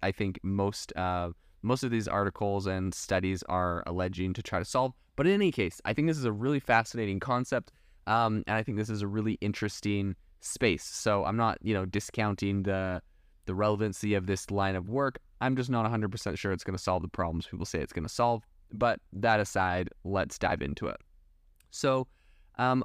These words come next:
I think a lot of the past research into kind of this animal communication was focused on trying to get animals to talk like humans, um, which obviously <laughs> has not been successful to this point. Um, and so kind of this new wave that we're starting to see now,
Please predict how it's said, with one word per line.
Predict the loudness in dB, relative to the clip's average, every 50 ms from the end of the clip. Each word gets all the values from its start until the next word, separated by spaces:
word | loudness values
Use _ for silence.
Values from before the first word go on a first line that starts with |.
| 4
I | 2 4
think | 4 2 0 0
a | 0
lot | 2 2 2 2
of | 0
the | -2
past | -2 -2 0 0 0 0 -2 -4
research | -4 -2 -2 0 0 0 0 0 0
into | -2 0 0 0 0 -2 0 0 0 0 0
kind | 0 0 0 2
of | 2
this | 0 -2 -2 -4
animal | -2 -2 0 0 0 -2 -2
communication | -2 -2 -2 -2 -2 0 0 0 0 0 0 -2 -2 -2
was | -2 -2
focused | -2 -2 -2 -2 -2 -4 -4 -2
on | -2 -2
trying | -2 -2 -2 -2
to | -2
get | -2 -2 -2
animals | -2 -2 0 0 0 -2 -2 -4 -8
to | -10 -8
talk | -4 -4 -4 -2 -2
like | -4 -4 -4 -6
humans, | -6 -2 -2 0 2 2 2 0 0 -4 -6 -10 _ _ -20 -20 -20 -20 -18 _
um, | -2 0 2 2 2 2 2
which | 2 2 0 -2 -6 -4 0
obviously | 0 2 2 0 -2 -2 0 0 0 0
<laughs> | 0 0
has | -2 -2 0
not | 0 0 0 -2 -2
been | -2 -4 -4
successful | -4 -6 -8 -4 -2 -2 -2 0 -2 -4 -4
to | -2
this | -4 -4 -4
point. | -2 -2 -2 0 -2 -4 -6 _ -20 _ _ -20 -12 -4
Um, | 0 2 2 2 2 0
and | -2 -2
so | 0 0 -2 0
kind | 0 0 0
of | 2
this | 0 0 -2 -2 -2
new | -2 -2 0 0 0 0 -2
wave | -2 0 0 0 0 0 0
that | -2 -2
we're | -2 -4
starting | -4 -2 0 0 0 0 -2
to | -4 -6
see | -8 -6 -4 -4 -2
now, | 0 2 2 4 4 4 2 0 -2